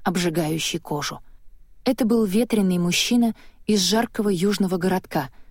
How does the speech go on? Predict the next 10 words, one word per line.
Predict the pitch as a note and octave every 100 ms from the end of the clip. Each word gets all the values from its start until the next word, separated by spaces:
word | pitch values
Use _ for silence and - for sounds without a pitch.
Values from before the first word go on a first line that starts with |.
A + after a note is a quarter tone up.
| - -
на | F#3
счету | - F#3+ F#3
которого | - E3 A3+ A3 F#3+
были | E3+ E3+
десятки | D#3 E3+ - F3 - F3+
романов. | E3 D#3 C3+ C3 - - - - - -
Несерьезный, | B3 B3 A3+ E3+ F3 E3 F3 E3+ - -
с | -
кошачьей | - F#3+ A3+ A3+ F#3+
улыбкой | E3+ E3+ G#3 - F#3+